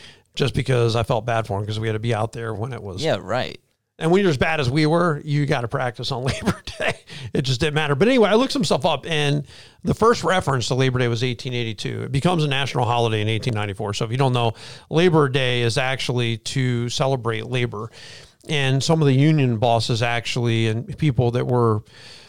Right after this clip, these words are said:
Speaker 1: you know, invested heavily in the leadership in the East Coast, uh, states, I forget, it was, like, New Jersey, New York, they were making comments because they were working everybody these six-day weeks,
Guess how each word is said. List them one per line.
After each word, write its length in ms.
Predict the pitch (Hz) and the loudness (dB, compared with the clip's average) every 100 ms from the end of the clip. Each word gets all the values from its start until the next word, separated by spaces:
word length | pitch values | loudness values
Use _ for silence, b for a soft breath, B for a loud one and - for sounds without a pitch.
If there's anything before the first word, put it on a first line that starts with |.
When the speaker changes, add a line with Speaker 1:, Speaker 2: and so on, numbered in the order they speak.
| B - | B 0
Speaker 1:
you 80 | 175 | 2
know, 100 | 151 | 4
invested 460 | 135 131 139 - 117 | 4 2 0 0 0
heavily 360 | 131 131 131 | 0 2 4
in 80 | 120 | 4
the 80 | 113 | 2
leadership 640 | 120 139 139 - 127 113 _ | 2 4 2 2 -2 -4 _
in 300 | 151 131 120 | 0 2 2
the 100 | 120 | 0
East 280 | 123 143 - | 0 0 0
Coast, 380 | 143 123 - 226 294 | -2 -2 -4 -10 -10
uh, 160 | 120 113 | -6 -4
states, 400 | - 131 117 127 | -4 -4 -2 -2
I 60 | 131 | -2
forget, 140 | 127 | -4
it 40 | |
was, 100 | 113 | -4
like, 140 | 120 117 | -4 -4
New 160 | 120 110 | -6 -4
Jersey, 380 | 117 117 107 | -2 -2 -4
New 120 | 113 113 | -6 -6
York, 280 | 113 110 B B B B B - | -4 -6 B B B B B -14
they 260 | 120 170 | 0 4
were 360 | 202 147 123 120 - _ 160 | 4 4 2 -2 -8 _ -2
making 280 | 151 123 110 | 0 0 -2
comments 340 | 151 165 107 | 0 0 -2
because 300 | 127 139 123 | 0 0 2
they 80 | 143 | 2
were 160 | 123 | 2
working 340 | 120 208 185 139 | 2 2 2 0
everybody 680 | 123 123 117 123 120 120 123 | 0 0 2 2 2 0 -2
these 200 | 135 117 | -4 -2
six-day 720 | - 151 - 143 135 127 123 | -2 -4 -2 0 2 2 -2
weeks, 540 | 127 135 165 123 - | -2 0 0 0 -8